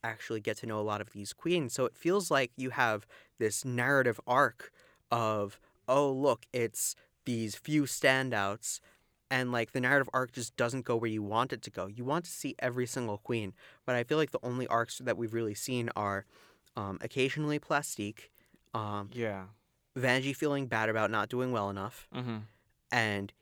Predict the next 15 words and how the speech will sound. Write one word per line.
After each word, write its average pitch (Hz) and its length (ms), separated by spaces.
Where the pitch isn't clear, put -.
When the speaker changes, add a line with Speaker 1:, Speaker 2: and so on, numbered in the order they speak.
Speaker 1:
Yvie, 139 260
Yvie, 120 140
Yvie, 120 260
Yvie, 101 100
Yvie. 95 160
Speaker 2:
Yeah. 98 120
Speaker 1:
And 127 160
then 117 380
you 127 180
have 120 320
Silky 120 460
butting 110 400
in 98 80
at 92 100
times. 110 340